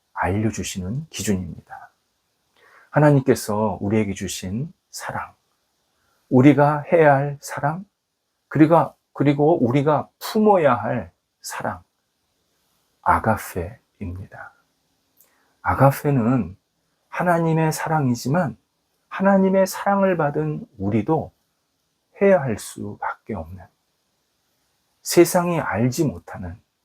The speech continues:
비밀스러운 사랑입니다. 기도하겠습니다. 하나님,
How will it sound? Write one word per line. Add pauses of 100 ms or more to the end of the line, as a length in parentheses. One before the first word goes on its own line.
(640)
비밀스러운
사랑입니다. (1120)
기도하겠습니다. (1900)
하나님,